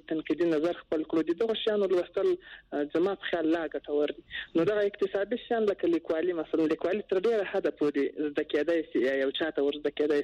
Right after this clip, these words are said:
سي، مهارتونه یې بیانېدای سي. آه، نو که په دې برخه کې سړی کوشش وکوي، دې نتیجې به نه پاتې کېږي حتماً.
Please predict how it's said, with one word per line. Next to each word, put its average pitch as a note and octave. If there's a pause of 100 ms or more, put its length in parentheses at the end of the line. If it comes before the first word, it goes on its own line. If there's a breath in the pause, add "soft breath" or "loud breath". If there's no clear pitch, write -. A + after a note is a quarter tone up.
سي، C#3+ (320 loud breath)
مهارتونه D#3
یې D3+
بیانېدای D3+
سي. - (360 loud breath)
آه، D#3+
نو F3
که -
په F#3
دې F#3+
برخه F#3
کې - (100)
سړی F#3+
کوشش G#3
وکوي، F#3+ (280)
دې D#3+
نتیجې D#3
به D#3
نه D#3
پاتې D3+
کېږي D3+
حتماً. D3